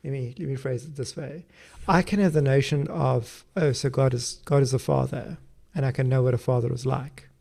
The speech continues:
And I can become a father like I have, so I know what a father is like."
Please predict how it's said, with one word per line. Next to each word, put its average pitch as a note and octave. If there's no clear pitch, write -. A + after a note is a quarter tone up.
And D3+
I D3+
can C#3+
become C#3
a C3
father C3
like A#2+
I B2
have, -
so -
I C3
know B2+
what B2
a A#2+
father B2+
is C3
like." -